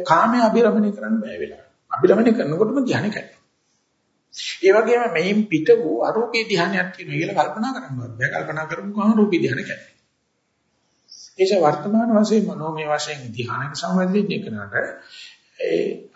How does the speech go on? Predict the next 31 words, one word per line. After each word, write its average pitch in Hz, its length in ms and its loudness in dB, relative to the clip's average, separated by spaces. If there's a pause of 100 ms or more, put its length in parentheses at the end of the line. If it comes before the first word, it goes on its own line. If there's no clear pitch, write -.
(140)
අර 170 200 2
දෙකෙන් 170 360 0
ඒ, 185 240 0
ඒ 180 140 -2
වගේ 151 260 0
ගිණුමට 123 360 -6
යන්නේ 147 260 0
නැහැ. - 300 0 (1120)
යම් 165 160 -2
කිසිකින් 226 420 -8
අරූපී 208 380 -2
ධ්‍යානයකට 143 480 -6
සම්බන්ධ - 360 -8
වුණා - 220 0
නම් 95 160 -6 (580)
යට 160 180 0
ඒකේ 135 300 2
ඉඳගෙන 107 300 2
මම - 240 -2
අනේ 151 240 -2
කොහොමද 151 500 -2 (720)
කාම 147 260 0
ලෝකේ 143 320 8
ඉන්න 131 180 2
කාලේ 104 400 -2 (880)
මම 131 180 -2
කාම 135 300 0
රහත 139 340 2 (300)
පිටිපතේ 139 540 -2
එළවන 131 320 4
කාලේ 123 420 -4